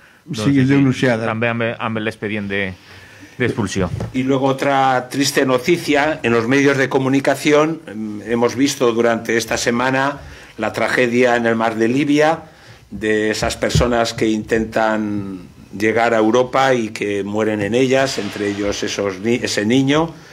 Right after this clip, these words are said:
Speaker 3: pero no estamos viendo en este momento las escenas de lo que está ocurriendo en la llegada a Canarias. Esto no lo vemos en la televisión española, solo vemos de los que ya han llegado.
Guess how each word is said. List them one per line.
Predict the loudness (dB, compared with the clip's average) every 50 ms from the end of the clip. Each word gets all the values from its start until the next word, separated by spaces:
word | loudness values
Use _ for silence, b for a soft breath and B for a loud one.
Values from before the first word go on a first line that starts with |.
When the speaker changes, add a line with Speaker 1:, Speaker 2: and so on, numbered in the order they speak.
| B B B B B B B B B
Speaker 3:
pero | 0 2 2 4 2 2
no | 4 2
estamos | 2 2 2 0 0 2 2 2 0 0 0
viendo | 2 2 2 2 2 2 2 2 2 2 -2 -6 -12
en | -8 -6 -4
este | -4 -2 -2 -2
momento | 0 2 0 2 2 0 -2 0 0 0 0
las | 0 0 -2 0 0
escenas | -2 -2 0 0 0 2 2 2 2
de | 2 2
lo | 2 2 2
que | 0 -2
está | -2 0 0 0
ocurriendo | 0 0 -2 -4 0 2 2 2 2 2 2 2 2 4 4
en | 2 2
la | 0 0
llegada | 0 0 0 0 2 2 2 2 2 2 0 0
a | 0
Canarias. | -2 -2 0 0 0 0 0 -2 -4 -6 -8
Esto | -8 -8 -6 -4
no | -2 -2 0
lo | 0 0
vemos | 0 0 0 0 0 -2 -2
en | -2 -2
la | -2 -2
televisión | 0 -2 -2 -2 -2 -4 -2 -2
española, | -2 -2 -2 -2 0 0 0 0 0 -4 -6 B B B B B B B -6
solo | -4 0 0 2 2
vemos | 2 2 2 2 0 2
de | 2 2
los | 0 0 -2
que | -2 -4 -2
ya | 0 0 0
han | 0 0
llegado. | -2 0 0 0 0 0 -2 -4